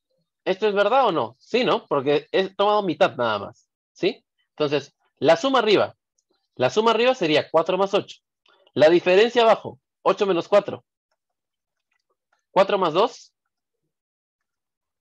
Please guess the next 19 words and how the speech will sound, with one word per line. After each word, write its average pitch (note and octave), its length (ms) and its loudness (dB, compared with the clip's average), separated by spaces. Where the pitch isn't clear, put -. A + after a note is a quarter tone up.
Y F3+ 220 -8
cuatro G3 280 0
menos C3 220 -4
dos. - 380 -10
Entonces, B2 460 -10
miren, F#3+ 340 0
cuatro G3 260 2
más F3 180 -2
ocho G3+ 160 -4
sería E3+ 260 0
doce, F#3 300 0
¿no? C3 220 -6
Doce E3+ 580 0
entre D#3 340 -2
cuatro E3+ 340 2
sería C#3+ 480 0
igual D#3+ 420 0
que B2+ 160 -4
seis D#3 480 -2